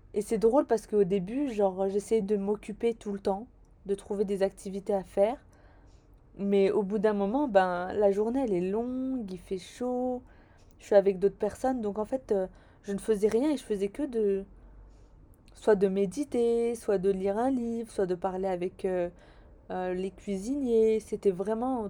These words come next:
trop cool. Et d'ailleurs, euh, euh, les, l'un était soudanais et l'autre était, euh, yéménite. Et c'était très intéressant de, de découvrir, euh, leur culture et, euh,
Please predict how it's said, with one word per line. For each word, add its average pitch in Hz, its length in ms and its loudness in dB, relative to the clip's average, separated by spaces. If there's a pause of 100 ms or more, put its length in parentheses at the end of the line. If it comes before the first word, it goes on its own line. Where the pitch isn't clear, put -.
trop - 220 -8
cool. 226 260 -6
Et 190 60 0
d'ailleurs, 202 400 -2
euh, 190 120 -6 (600)
euh, 196 420 -6
les, 202 200 -6 (560)
l'un 214 240 -2
était 202 380 0
soudanais 208 880 0
et 185 40 0
l'autre 196 340 -6
était, 185 380 -4
euh, 175 240 -4
yéménite. 196 720 -4
Et 202 60 -6
c'était - 240 -12 (200)
très - 240 -6
intéressant 220 560 -6
de, 196 240 -6 (580)
de 202 120 4
découvrir, 196 580 0
euh, 180 140 2
leur 190 220 -4
culture 214 640 -4
et, 180 180 2
euh, - 60 -6